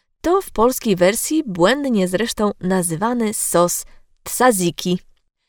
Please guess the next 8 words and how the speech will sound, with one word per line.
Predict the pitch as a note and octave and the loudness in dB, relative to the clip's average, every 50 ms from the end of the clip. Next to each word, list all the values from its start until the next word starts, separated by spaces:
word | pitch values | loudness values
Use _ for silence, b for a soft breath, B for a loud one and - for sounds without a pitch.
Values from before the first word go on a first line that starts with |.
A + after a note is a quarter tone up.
| _ _ _ | _ _ _
a | - E3 E3+ E3 E3 | -4 0 0 0 0
w | E3+ E3 | -2 -4
bardziej | E3 - F#3+ G3 G3 F3+ F#3 F3+ E3+ - - | -2 0 2 2 2 2 2 2 0 0 -2
zbliżonej | E3+ E3 E3+ F#3 - E3+ F3+ F3+ F3+ G3+ G3+ G3 F#3 F3 E3+ - - _ _ | -6 -6 -6 -4 -2 0 0 2 2 2 2 2 0 0 -2 -4 -8 _ _
tej | - D#3 D3 D3 B2+ | -6 -4 -4 -6 -2
greckiej | - F3+ A#3 D#4+ F4+ - - - - F3+ D#3+ | 0 2 4 4 2 0 -4 -6 -4 -4 -4
wymowie, | E3 - E3 D#3+ D#3 C#3+ - - - - - _ _ _ _ _ | -2 -2 -2 -2 -2 -4 -4 -6 -10 -12 -12 _ _ _ _ _
chociaż | - - C4+ - D#4+ - - - | -6 -4 0 2 2 2 2 0